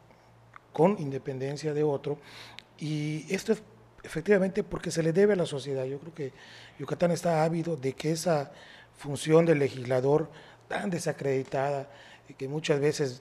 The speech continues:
nos ven como supeditados, dependientes del Poder Ejecutivo, en nosotros está en esa legislatura.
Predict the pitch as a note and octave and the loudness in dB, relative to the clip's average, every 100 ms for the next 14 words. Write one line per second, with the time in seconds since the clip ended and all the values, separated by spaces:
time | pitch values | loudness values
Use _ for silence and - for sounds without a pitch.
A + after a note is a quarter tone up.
0 | - C3 B2 C#3+ D3+ D3+ C3+ B2+ B2 - | -8 -8 0 0 0 -4 -4 -6 -8 -10
1 | B2+ C3+ B2+ A#2 B2+ C3+ D3 B2 B2 C3 | -6 -6 -6 -8 -4 -2 -2 -4 -6 -8
2 | B2 C3 C#3+ D3+ B2+ A#2+ C3+ C#3 C3+ D3 | -6 -4 -4 -6 -8 -8 -6 -6 -8 -10
3 | - D3+ D#3 - - - D3+ E3 G3 G#3 | -8 -6 -8 -14 -18 -4 0 2 2 0
4 | E3+ - D#3+ F#3+ F#3 F3 C3+ C3 B2 B2 | -2 0 0 0 0 0 -2 -4 -8 -8
5 | A2 | -10